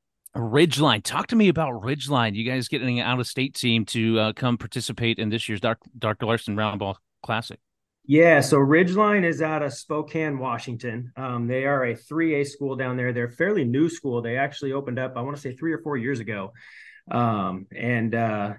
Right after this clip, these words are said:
Speaker 2: you know, they're, they're sitting at three and one right now. Um, they got another game tomorrow night.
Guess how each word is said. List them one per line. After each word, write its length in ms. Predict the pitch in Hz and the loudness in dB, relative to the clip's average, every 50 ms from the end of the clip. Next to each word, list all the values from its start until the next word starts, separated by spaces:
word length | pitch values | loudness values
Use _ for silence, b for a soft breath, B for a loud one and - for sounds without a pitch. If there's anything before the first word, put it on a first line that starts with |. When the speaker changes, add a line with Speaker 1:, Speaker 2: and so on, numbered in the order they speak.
| - _ _ | -14 _ _
Speaker 2:
you 100 | 113 123 | -2 0
know, 140 | 139 127 120 | 0 2 2
they're, 240 | 131 131 - - - | 2 0 0 -4 -4
they're 220 | - 123 156 165 | 2 2 4 4
sitting 260 | 165 - 175 156 127 139 | 4 2 0 0 0 -2
at 100 | - - | -6 -2
three 220 | 160 170 170 156 | 0 2 4 4
and 100 | 143 151 | 4 2
one 160 | 156 160 160 | 2 0 0
right 200 | 156 156 151 - | 0 -2 -2 -2
now. 400 | 143 139 143 147 156 165 165 - _ _ | -4 -6 -4 -4 -4 -6 -6 -8 _ _
Um, 340 | 123 131 139 135 131 131 127 120 | -10 -8 -6 -6 -6 -6 -6 -4
they 140 | 135 131 139 | -4 -2 -2
got 160 | 147 135 135 | -2 -2 -2
another 340 | 135 135 143 151 156 165 160 | -2 -2 0 0 0 0 -2
game 320 | 143 135 156 156 156 147 | -2 -2 -2 -2 -2 -4
tomorrow 400 | 143 143 143 147 143 143 143 135 | -6 -6 -6 -4 -2 -2 -2 -2
night. 400 | 131 135 139 143 151 160 165 - | -2 -4 -2 0 0 0 -2 -2